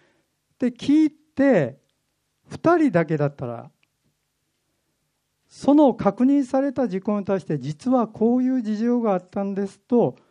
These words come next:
今度は聞いた後に語ることもありますね。ですから私たちは、当の本人と交わるということは、聞くという時間と、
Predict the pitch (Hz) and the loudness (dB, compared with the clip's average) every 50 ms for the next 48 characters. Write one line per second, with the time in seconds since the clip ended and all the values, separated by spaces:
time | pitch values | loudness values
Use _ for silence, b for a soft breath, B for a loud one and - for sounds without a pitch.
0 | b b b 226 233 214 208 185 160 147 - - 262 285 285 _ - 254 226 214 | b b b 2 4 6 6 6 4 2 -2 0 0 0 0 _ 2 2 2 2
1 | 247 302 247 196 202 - 277 262 233 160 - - - 160 - 165 247 269 - 262 | 0 0 -2 -2 0 0 -2 -2 -2 -4 -6 -10 -14 -6 -4 -4 -4 -4 -8 -10
2 | 247 - 220 185 165 143 123 120 120 113 117 - _ - 196 262 _ _ _ _ | -8 -8 -6 -6 -4 -6 -6 -8 -10 -14 -16 -16 _ -12 -12 -12 _ _ _ _
3 | _ _ _ _ _ _ 233 262 247 - 254 226 190 170 190 - 220 196 - 269 | _ _ _ _ _ _ 0 0 2 2 0 2 2 0 0 -2 -4 -4 -4 -6
4 | 247 - 247 240 233 220 202 147 - b b b b b b b b _ - 254 | -4 0 0 2 4 4 2 2 -2 b b b b b b b b _ 0 2
5 | 294 320 320 294 294 233 160 208 214 233 240 247 247 247 247 262 240 208 196 202 | 4 4 4 4 2 2 0 0 0 0 0 0 0 -2 -2 -2 -2 0 0 -2
6 | 196 214 247 269 285 294 285 _ 240 208 180 170 175 156 - 170 156 156 180 208 | 0 0 0 0 0 -2 -4 _ -6 -6 -4 -4 -6 -6 -4 -2 0 2 2 2
7 | 196 170 135 - b b b b b b _ _ _ - - - _ - 320 330 | 2 2 0 -4 b b b b b b _ _ _ -18 -18 -8 _ -2 -2 -2
8 | - - 302 285 269 240 240 247 247 247 233 220 196 170 226 - 160 147 160 165 | 0 -2 0 0 2 2 2 2 2 2 2 0 -2 -4 -6 -8 -6 -6 -6 -4
9 | - 208 202 196 196 196 185 _ - 247 254 240 190 143 b | -2 -2 -2 -2 -2 -6 -8 _ 0 2 4 4 2 0 b